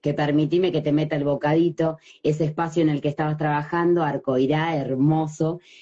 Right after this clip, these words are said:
que luego se fue transformando como nosotras hasta el día de hoy. Hoy es el espacio Madri-, Mandril, que también continúa con esa tarea. Es un,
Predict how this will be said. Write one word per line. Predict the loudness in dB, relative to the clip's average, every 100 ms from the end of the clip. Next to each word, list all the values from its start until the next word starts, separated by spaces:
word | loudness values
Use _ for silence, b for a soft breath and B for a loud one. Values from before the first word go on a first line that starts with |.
| B
que | 2
luego | 2 2
se | 0 -2
fue | 0 0
transformando | 0 -2 0 2 2 2 0 0
como | 0 0
nosotras | 0 0 0 0 -4 -6
hasta | -4 -2
el | 2
día | 2 2
de | 2
hoy. | 2 -2 -6 b b b
Hoy | 2 2
es | 2
el | -4
espacio | -4 -6 -4 0 2
Madri-, | 2 2 0 0
Mandril, | 0 2 4 4 4 2 2 -2
que | -4
también | 2 2 2 2
continúa | 2 2 2 4 4 2
con | 0 0
esa | 0 -2
tarea. | -2 0 0 0
Es | -2 2
un, | 2